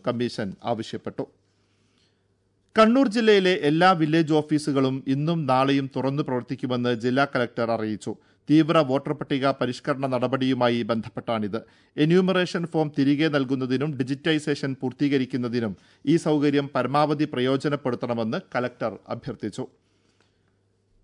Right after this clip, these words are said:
രാഹുൽ മാങ്കൂട്ടത്തിൽ എം എൽ എക്കെതിരെ ലൈംഗികാരോപണം ഉയർന്ന ഉടൻ തന്നെ അദ്ദേഹത്തെ പാർട്ടിയിൽ നിന്ന് സസ്പെൻഡ് ചെയ്തതായി കെ പി സി സി പ്രസിഡന്റ് സണ്ണി ജോസഫ് പറഞ്ഞു.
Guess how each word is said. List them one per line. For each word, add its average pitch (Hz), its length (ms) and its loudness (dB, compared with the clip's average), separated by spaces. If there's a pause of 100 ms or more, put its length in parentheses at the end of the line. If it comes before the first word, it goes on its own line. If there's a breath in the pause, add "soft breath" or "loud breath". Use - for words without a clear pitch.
(360)
രാഹുൽ 226 420 6
മാങ്കൂട്ടത്തിൽ 180 680 2
എം 143 160 2
എൽ 151 120 4
എക്കെതിരെ 131 600 2
ലൈംഗികാരോപണം 135 960 0
ഉയർന്ന 120 460 -2
ഉടൻ 123 300 -2
തന്നെ 113 400 -2
അദ്ദേഹത്തെ 143 440 -4
പാർട്ടിയിൽ 139 500 -2
നിന്ന് 123 180 -4
സസ്പെൻഡ് 139 460 -4
ചെയ്തതായി 117 540 -2 (100)
കെ 139 40 0
പി 143 160 -4
സി 151 120 -8
സി 151 100 -6
പ്രസിഡന്റ് 123 480 -6
സണ്ണി 131 420 -4
ജോസഫ് 120 480 -6
പറഞ്ഞു. 104 280 -6